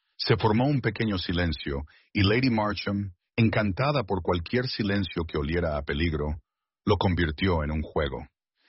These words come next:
Lady Pevensey estaba diciendo algo sobre las virtudes del hogar.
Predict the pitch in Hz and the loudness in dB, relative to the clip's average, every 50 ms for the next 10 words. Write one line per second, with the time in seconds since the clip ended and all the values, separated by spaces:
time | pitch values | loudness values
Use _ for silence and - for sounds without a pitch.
0 | _ _ _ 87 90 104 127 135 139 127 - 113 123 123 120 104 87 - - 80 | _ _ _ 2 2 4 4 4 2 0 2 0 0 0 0 -2 -4 -4 -4 -4
1 | 76 73 71 - _ _ _ _ - 85 - 123 123 131 120 113 95 - - 117 | -6 -6 -8 -12 _ _ _ _ -6 -2 0 0 2 2 0 0 -2 -2 -2 0
2 | 107 98 90 87 92 95 92 90 90 85 - - 85 85 80 78 73 71 - - | 0 2 2 2 2 2 0 0 -4 -4 -4 -4 -2 -2 0 0 -2 -2 -2 -4
3 | 82 73 69 - 95 95 85 78 71 62 67 67 67 65 65 67 69 65 65 - | -4 -6 -2 -2 0 0 0 0 -2 -2 -4 -4 -4 -4 -4 -4 -6 -6 -8 -12